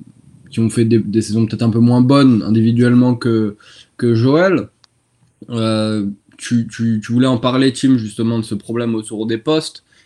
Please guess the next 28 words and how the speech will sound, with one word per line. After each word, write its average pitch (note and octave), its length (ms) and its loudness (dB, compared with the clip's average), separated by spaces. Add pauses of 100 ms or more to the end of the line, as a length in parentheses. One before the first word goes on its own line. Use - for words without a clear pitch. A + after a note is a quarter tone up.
(160)
Euh, C2+ 160 -12
ça A#2 200 -2
réduit B2 420 2
forcément, B2+ 800 -2
euh, G#2 420 -4 (300)
c'est, - 240 -12 (200)
c'est - 160 -4
la G#2+ 340 -2
All B2 180 0
N A#2 280 -2 (300)
B G2 40 -12
A, A2 220 -2
c'est - 160 -2
une, A#2+ 180 4 (100)
une A#2+ 220 4
équipe D#3+ 400 0 (100)
plus B2+ 280 -2
que C3 80 -2
les A#2 120 2
cinq A#2+ 300 -2
meilleurs A#2+ 240 -4
joueurs, A#2 380 -4
euh, F2 220 -12 (160)
de, - 300 -18 (680)
de F2 60 -10
la F#2 160 -6
saison, A#2+ 260 -2
quoi. - 160 -10